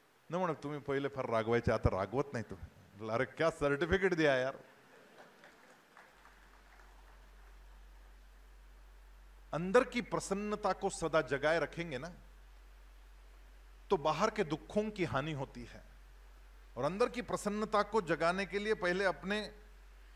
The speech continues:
ऊपर थोड़ा सा कंट्रोल लाना पड़ता है। तो दूसरे अध्याय के बुद्धि को स्थिर करने के, प्रतिष्ठित करने के जो मंत्र बताए गए,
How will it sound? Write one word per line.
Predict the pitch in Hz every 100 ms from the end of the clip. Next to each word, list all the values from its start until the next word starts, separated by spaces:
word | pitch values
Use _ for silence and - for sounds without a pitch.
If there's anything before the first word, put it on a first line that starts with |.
| - - - - - - - -
ऊपर | 170 196 226
थोड़ा | - 214 233
सा | 233
कंट्रोल | - 175 175 185 156
लाना | 127
पड़ता | 123 117 - -
है। | - - - - - - - - -
तो |
दूसरे | 127 175 185
अध्याय | 185 143 165 190
के | 185 170 147 - - - - -
बुद्धि | 156 151 233
को | 233 247 247
स्थिर | - 202 226
करने | 202 214 208
के, | 208 214
प्रतिष्ठित | 196 190 175 - 196
करने | 196 190 196
के | 190 196
जो | 185 190 160
मंत्र | 160 269 233
बताए | 208 190 180 170
गए, | 190